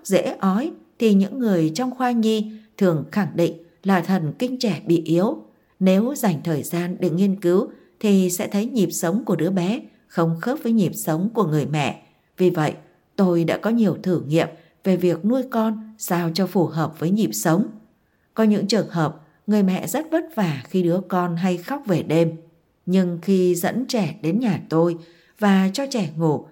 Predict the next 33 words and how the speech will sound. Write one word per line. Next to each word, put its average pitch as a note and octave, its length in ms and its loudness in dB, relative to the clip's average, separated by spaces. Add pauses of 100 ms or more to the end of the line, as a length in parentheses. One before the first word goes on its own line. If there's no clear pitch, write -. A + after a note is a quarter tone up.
(140)
trong F#3+ 200 0
căn F3 260 -2
phòng F3 260 -2
yên F3 260 -2
tĩnh, F#3 240 0 (320)
ngay C4+ 140 0
lập F#3+ 160 0 (100)
tức A#3+ 160 0 (260)
bé D3+ 160 0
ngừng G3 320 0
khóc B3 220 -6
đêm. E3+ 240 2 (540)
Thông E3 240 0
thường, D#3 300 2 (300)
trẻ F#3+ 220 2
sẽ - 140 -4
cảm G3 240 -2 (100)
thấy F3 120 -2
bất D4 240 -4
an F#3 340 0
khi B3+ 120 -2
ngủ G3+ 320 0
ở E3 100 -2
một D3+ 240 -2
nơi F3 280 0 (240)
nhiều F3 380 2
tiếng F3 240 2
ồn, F3 260 2 (360)
nhiều F3+ 380 4
tiếng G3+ 240 0
nói A3+ 280 0
cười, E3 280 2 (340)
hoặc G#3+ 180 2